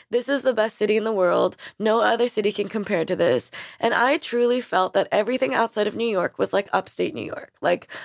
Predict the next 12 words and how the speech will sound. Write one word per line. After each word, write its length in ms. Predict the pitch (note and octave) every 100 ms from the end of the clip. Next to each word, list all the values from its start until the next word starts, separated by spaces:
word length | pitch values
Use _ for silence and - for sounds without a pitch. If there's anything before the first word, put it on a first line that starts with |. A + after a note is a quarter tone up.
| -
what 120 | A3
I 140 | - C4
saw 260 | C4 A3+
when 160 | A3 G#3
we 100 | G#3
left 180 | F#3 -
the 80 | G3+
city 320 | F#3+ F#3+ F#3+
was, 200 | F#3 F3+
like, 240 | F#3 F#3+ - - - _ _ _ _ _ _ -
cows 720 | A#3+ A3 F#3+ F3 G2+ A2+ - -
and, 600 | G#3 F#3+ F#3 F#3 F#3+ G3